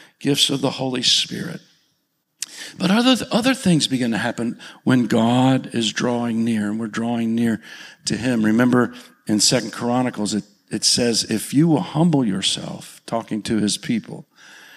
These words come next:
"and pray, seeking my face," seeking, go-, drawing near to him, he said that I,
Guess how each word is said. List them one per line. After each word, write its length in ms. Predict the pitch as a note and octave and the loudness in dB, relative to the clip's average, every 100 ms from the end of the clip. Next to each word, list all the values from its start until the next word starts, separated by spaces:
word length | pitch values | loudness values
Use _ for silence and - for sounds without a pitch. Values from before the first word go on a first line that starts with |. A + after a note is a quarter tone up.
| - _ _ - | -20 _ _ -2
"and 220 | A2 G#2+ | 0 0
pray, 500 | - B2+ A2 F2+ D#2 - _ _ _ _ | -2 -2 0 -4 -10 -16 _ _ _ _
seeking 640 | - - B2+ B2 A#2+ A#2 | 0 2 2 0 -4 -4
my 180 | A2+ A#2 | -4 -4
face," 380 | - G#2 E2+ - | -4 -6 -4 -2
seeking, 640 | - C3+ C3+ - G#2+ F#2+ | 2 2 2 0 -4 -2
go-, 160 | A2+ | -4
drawing 420 | - A#2+ B2+ C3+ B2+ | -4 -4 0 0 2
near 220 | B2 B2 | 0 -2
to 80 | A2+ | -4
him, 300 | A2 F#2 - _ - - - - | -4 -8 -12 _ -20 -20 -20 -12
he 180 | - F3 | -2 2
said 520 | - - C3 B2+ A2 - - _ _ | 2 4 4 4 0 -12 -20 _ _
that 160 | A#2+ A2+ | -2 0
I, 460 | A#2+ C#3+ D3 C#3+ | 4 4 4 2